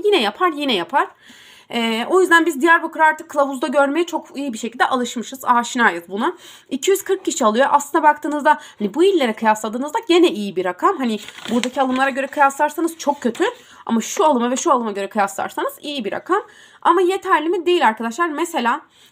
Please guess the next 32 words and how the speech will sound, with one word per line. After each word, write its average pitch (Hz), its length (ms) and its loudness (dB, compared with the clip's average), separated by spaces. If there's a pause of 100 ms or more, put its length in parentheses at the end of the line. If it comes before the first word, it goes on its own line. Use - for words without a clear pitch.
(100)
Antep'teki 330 520 0
kalkıp - 320 2
yazar, 277 280 4
Adıyaman'daki 269 560 -2
yazar, 262 260 2
Mar-, 247 380 -4
Maraş'tan 262 440 -4
yazar, 240 340 -6
Urfa'dan 247 460 0
yazar, 233 340 0
işte, - 280 -8 (300)
e, 202 220 0
Mardin'den 240 600 2
yazar, 240 340 0
Bitlis'ten 254 400 0
ya-, 254 300 0
yazar. 240 380 0
Ya 220 140 -4
yazılır 226 420 0
yani. 202 240 0
Çünkü 240 220 -4
bakın 214 300 -2
çok - 320 -2 (220)
orta 220 380 0
bir 240 60 0
noktada 208 500 -2 (300)
ve 226 120 2
aslında 226 420 0
hani 247 320 -2 (160)
çok 240 260 -2
yakın 233 320 -2
iller, 208 400 2